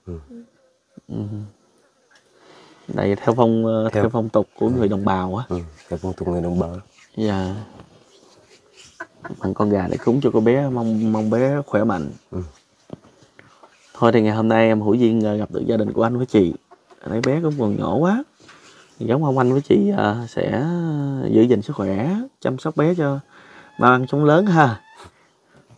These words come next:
Speaker 2: Ờ, không biết nói gì hơn thì, ờ, thôi thì bây giờ, ờ, ừ,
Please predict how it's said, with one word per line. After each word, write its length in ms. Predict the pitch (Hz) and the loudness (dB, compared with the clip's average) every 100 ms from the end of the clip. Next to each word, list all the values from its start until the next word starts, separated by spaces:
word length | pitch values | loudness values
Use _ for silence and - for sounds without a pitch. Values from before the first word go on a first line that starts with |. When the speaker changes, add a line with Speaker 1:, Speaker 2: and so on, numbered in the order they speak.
| _ - | _ -8
Speaker 2:
Ờ, 180 | - 107 | -4 0
không 100 | 113 | 2
biết 80 | 139 | 2
nói 140 | 151 | 2
gì 100 | 123 | 2
hơn 280 | 113 120 120 | 2 2 2
thì, 160 | 107 98 | 2 2
ờ, 200 | 95 104 | 0 -4
thôi 280 | 117 117 110 | -2 0 2
thì 120 | 98 | 4
bây 140 | 107 | 4
giờ, 220 | 107 92 90 - _ _ _ - - - - | 4 2 -4 -14 _ _ _ -20 -20 -20 -14
ờ, 480 | 67 65 65 60 57 - - _ _ _ - _ _ _ - _ _ _ _ _ _ _ _ _ _ _ _ _ _ _ _ _ _ _ - - _ _ _ - | -12 -10 -8 -8 -10 -12 -20 _ _ _ -20 _ _ _ -20 _ _ _ _ _ _ _ _ _ _ _ _ _ _ _ _ _ _ _ -14 -14 _ _ _ -2
ừ, 360 | 117 107 101 | 0 2 0